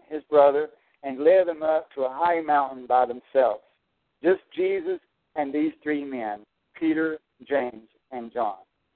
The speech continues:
Verse two, and he was transfigured before them, but this was in a vision. As we keep reading, we will learn that. And he was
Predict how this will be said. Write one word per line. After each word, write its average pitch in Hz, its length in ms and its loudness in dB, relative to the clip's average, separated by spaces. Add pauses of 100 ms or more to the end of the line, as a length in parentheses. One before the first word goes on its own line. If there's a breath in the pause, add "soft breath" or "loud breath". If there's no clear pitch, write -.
(1200)
Verse 190 220 4 (140)
two, 139 320 -2
and 160 220 0
he 208 120 0
was 175 120 2 (100)
transfigured 170 640 0
before 180 420 2
them, 120 360 -10 (560)
but 180 180 8
this 190 220 2
was 175 160 -8
in 180 80 -8
a 170 60 -4
vision. 143 480 -2 (120)
As 139 220 -4
we 135 80 -10 (100)
keep 139 200 -8
reading, 139 440 -2
we 127 140 -4
will 123 180 -2
learn 135 360 -6
that. 98 240 -20 (920)
And 139 140 -10
he 170 80 -2
was 156 120 4